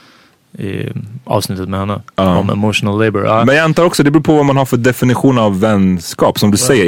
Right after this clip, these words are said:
Speaker 2: är det en, en, eh, tänker man på vänner som den man hängde med på Spybar en sommar?
Speaker 1: Ja.
Speaker 2: Ja, då är det inte så jävla farligt att tappa den, <laughs> den vännen, I guess. Så det är inte
Speaker 1: Nej, precis. Ja. Men jag, det känns också som att det kan bli intensivt. Där är,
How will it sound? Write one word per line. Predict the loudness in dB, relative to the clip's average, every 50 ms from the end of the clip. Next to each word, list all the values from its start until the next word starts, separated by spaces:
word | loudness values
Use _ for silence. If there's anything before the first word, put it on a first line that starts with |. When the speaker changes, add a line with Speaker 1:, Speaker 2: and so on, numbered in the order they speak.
| 2
Speaker 2:
är | 2
det | 2 2
en, | 0 0
en, | 0 0 0 0 0
eh, | 0 0 0 -2
tänker | -2 -2 -2 -2 0 2
man | 2 2 2 0
på | 0 0
vänner | 0 2 2 2 2 2 0
som | 0 0 0 2 2 2 0 -2 -6 -12 -20 -20 -20 -20 -20 -20 _ _
den | _ -8 -2 0 0 2 2
man | 2 2
hängde | 2 2 2 2 2
med | 0 0 0
på | -2 -4
Spybar | -4 -2 0 0 0 2 2 2
en | 2 2 0
sommar? | 0 0 0 0 -2 -4 -6 -8 -12 _ _ _ _ _ _ _ _ -4
Speaker 1:
Ja. | -2 0 2 2 2
Speaker 2:
Ja, | 2 2
då | 2 4
är | 4
det | 4
inte | 2 2
så | 2
jävla | 0 0
farligt | 0 0 0 2 2 0 -2
att | -2
tappa | -4 -4 -2 -2 0 0
den, | 0 0 2 2 2 2 4
<laughs> | 2 2
den | 2 2 2 2 2 2
vännen, | 0 0 0 -2 -4 -6 -6 -6
I | -4
guess. | -4 -4 -6 -8 -10 -18 _ _ _ _ _ _ _ -6 -2
Så |
det | 0 0
är |
inte | 2 2
Speaker 1:
Nej, | 0 0 0 0 0 0
precis. | 0 0 0 2 2 2 2 2
Ja. | 0 2 2 2 0 -2 -6 -14 -20 -20 -14 -2
Men | 0 2 4 4
jag, | 4 2 2
det | 2 2 2
känns | 2 2 2 2 2
också | 2 0 0
som | 0 2 2
att | 2 2
det | 2
kan | 0 0 0
bli | 2 2
intensivt. | 2 2 4 2 2 2 4 4 2 2 2 0 -2
Där | 0 0 2 2 2 2
är, | 2 2